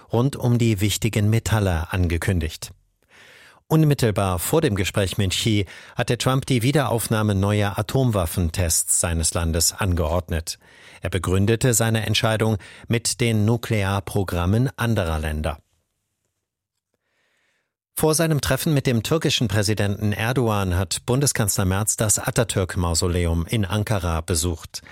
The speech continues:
Er nahm an einer Kranzniederlegung für den türkischen Staatsgründer teil.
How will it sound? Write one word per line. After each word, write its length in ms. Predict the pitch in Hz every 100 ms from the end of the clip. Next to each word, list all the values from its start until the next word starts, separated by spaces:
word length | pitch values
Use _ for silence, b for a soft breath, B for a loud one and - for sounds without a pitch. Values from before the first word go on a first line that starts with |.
| B B B
Er 120 | 95
nahm 180 | 90 87
an 100 | 85
einer 220 | 87 90
Kranzniederlegung 1000 | 87 104 110 - 113 101 92 90 82 90
für 200 | 85 -
den 220 | 98 90 82
türkischen 540 | 92 82 90 - 110
Staatsgründer 800 | - 90 85 - - 90 78 80
teil. 340 | - 90 80